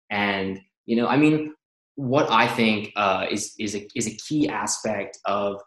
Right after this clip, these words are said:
the basis of how we need to think differently about anxiety is that, again, it, I think that most of the ways in which anxiety is mitigated is, is it's always about making people, uh,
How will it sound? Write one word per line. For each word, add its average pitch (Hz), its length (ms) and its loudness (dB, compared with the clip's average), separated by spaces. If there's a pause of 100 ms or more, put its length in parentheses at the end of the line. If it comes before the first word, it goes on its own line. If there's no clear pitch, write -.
(600)
the 113 120 -4
basis 110 460 2
of 98 60 -10
how 107 360 4
we 104 80 0
need 101 140 0
to 101 80 -4
think 104 260 -6
differently 147 400 -4
about 98 200 -4
anxiety 90 680 -8 (360)
is 107 220 2
that, 107 340 2 (800)
again, 120 280 4
it, - 160 -2 (220)
I 120 60 -4
think 147 260 0
that 139 180 2
most 123 240 4
of 123 120 0
the 127 100 6
ways 110 180 6
in 110 80 6
which 110 160 4
anxiety 104 480 0
is 101 140 -4
mitigated 135 480 0
is, 190 200 -6 (180)
is 104 100 -10
it's - 180 -4
always 123 320 6
about 113 200 6
making 107 340 2
people, 104 480 -2 (340)
uh, 92 680 0